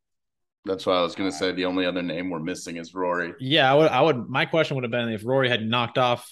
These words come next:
Speaker 3: one of the majors he got fucking, like, third and second at, like, what would have, what would have happened? Like, what it,
Speaker 1: Well,
Speaker 3: are those
Speaker 2: I
Speaker 3: major,
Speaker 2: think if
Speaker 3: major
Speaker 2: Ro-, I think if
Speaker 3: performances
Speaker 2: Rory
Speaker 3: worth
Speaker 2: got a, a major win, he would have been Player of the Year for sure.
Speaker 1: Well,
Speaker 3: Yeah,
Speaker 1: just
Speaker 3: 'cause he would,
Speaker 1: flip
Speaker 3: he
Speaker 1: him
Speaker 3: would have
Speaker 1: and
Speaker 3: had
Speaker 1: Cam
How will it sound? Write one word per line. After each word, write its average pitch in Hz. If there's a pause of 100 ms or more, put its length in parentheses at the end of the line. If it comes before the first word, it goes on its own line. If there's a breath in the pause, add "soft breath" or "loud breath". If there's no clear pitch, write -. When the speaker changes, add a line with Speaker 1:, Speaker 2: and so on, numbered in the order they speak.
(440)
Speaker 3:
one 127
of 117
the 110
majors 113
he 110
got 101 (300)
fucking, 110
like, 101 (120)
third 117
and 101
second 135
at, 98
like, 98
what 104
would 101
have, 92 (300)
what 107
would 101
have 90
happened? 98
Like, 101
what 113
it, 120
Speaker 1:
Well, 107
Speaker 3:
are 117
those 110
Speaker 2:
I -
Speaker 3:
major, 113
Speaker 2:
think 156
if 165
Speaker 3:
major 120
Speaker 2:
Ro-, 147 (100)
I 123
think 143
if -
Speaker 3:
performances 117
Speaker 2:
Rory 120
Speaker 3:
worth 98
Speaker 2:
got 104
a, 98
a 95
major 101
win, 90
he 92
would 95
have 87
been 90
Player 92
of 87
the 87
Year 95 (200)
for 85
sure. 87
Speaker 1:
Well, -
Speaker 3:
Yeah, 147
Speaker 1:
just -
Speaker 3:
'cause 110
he 120
would, 131
Speaker 1:
flip 156
Speaker 3:
he -
Speaker 1:
him 131
Speaker 3:
would 139
have 120
Speaker 1:
and 127
Speaker 3:
had 120
Speaker 1:
Cam 95